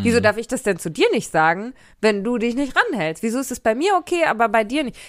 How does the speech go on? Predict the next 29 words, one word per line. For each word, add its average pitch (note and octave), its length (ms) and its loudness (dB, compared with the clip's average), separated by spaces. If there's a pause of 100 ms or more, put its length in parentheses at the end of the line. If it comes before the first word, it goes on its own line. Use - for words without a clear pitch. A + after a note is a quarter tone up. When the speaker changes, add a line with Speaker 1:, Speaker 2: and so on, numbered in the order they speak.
Speaker 1:
Das - 180 0
ist, A#3+ 80 -6
müsste D4+ 260 -2
doch A#3 140 -4
dann A#3 160 0
in A#3 120 -4
beide G4+ 300 0
Seiten, E3+ 420 -2
also G3 140 -4
in A3 80 -2
beide F4 240 2
Richtungen G3+ 320 -4
nicht F3+ 260 -4
okay D3+ 360 -4
Speaker 2:
Nee, C#3+ 100 2
Speaker 1:
sein. C#3 140 0
Speaker 2:
geht, F3+ 200 0
nee, C#3 480 2
weil A#2 280 4
sie C3+ 220 0
ist - 200 -2
dir C#3+ 140 2
ja, C3 240 0
ist, - 320 -8
steht D#3+ 300 -4
ja D3+ 100 -2
über D3+ 320 0
Speaker 1:
Ja. F2+ 40 -6
Speaker 2:
dir. D#2+ 360 -6